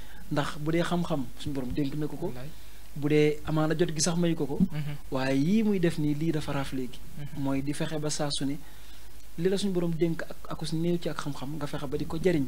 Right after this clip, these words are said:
Speaker 1: maanaam ñi nga xam dañoo topp sa ginnaaw.
Speaker 2: Mhm.
Speaker 1: Ndax fii ak lii a ngi am rek,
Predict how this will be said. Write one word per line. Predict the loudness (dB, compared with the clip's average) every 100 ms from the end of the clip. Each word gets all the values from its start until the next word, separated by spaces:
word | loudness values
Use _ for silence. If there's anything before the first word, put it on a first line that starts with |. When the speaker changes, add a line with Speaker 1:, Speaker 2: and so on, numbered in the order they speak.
| -2
Speaker 1:
maanaam | -2 0 0
ñi | 0
nga | 0
xam |
dañoo | -2 -2
topp | -2 -2
sa | -2 -4
ginnaaw. | -4 -4 -6 -6 -6
Speaker 2:
Mhm. | -6 -6 -6 -4
Speaker 1:
Ndax | -2 0
fii | 0
ak | 0
lii | 2 4
a |
ngi | 4
am | 2 2
rek, | 0